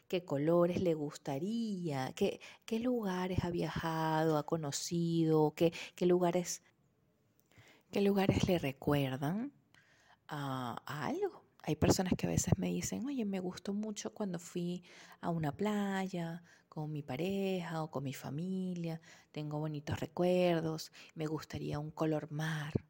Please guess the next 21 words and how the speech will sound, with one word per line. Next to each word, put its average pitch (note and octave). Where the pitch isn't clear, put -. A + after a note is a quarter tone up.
a -
lo D3
mejor D#3
en D3+
el C#3
baño. C3+
Y F3
bueno, F3
en E3
otra D#3
oportunidad E3
fui E3+
a D#3
un D#3
pueblo E3
muy F3
bonito E3
que D#3
tenía C#3+
mucha D#3
nieve E3+